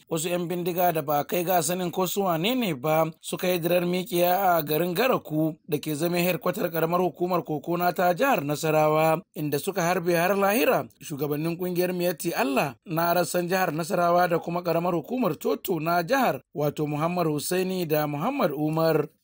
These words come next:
Da yake ansa tambayoyin 'yan jaridu game da lamarin, kwamandan rundunar samar da kariya ga fararen hula a jihar Nasarawa, Mahmud Fari, ya ce rundunar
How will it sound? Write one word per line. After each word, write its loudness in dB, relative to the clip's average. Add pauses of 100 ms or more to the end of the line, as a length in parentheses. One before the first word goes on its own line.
Da 0
yake 0
ansa 0
tambayoyin -2
'yan -2
jaridu 0
game -2
da 0
lamarin, 2 (120)
kwamandan 0
rundunar -2
samar -2
da 2
kariya 0
ga 0
fararen 0
hula 2
a 2
jihar 0
Nasarawa, 2 (120)
Mahmud -2
Fari, 0 (140)
ya 2
ce 0
rundunar 0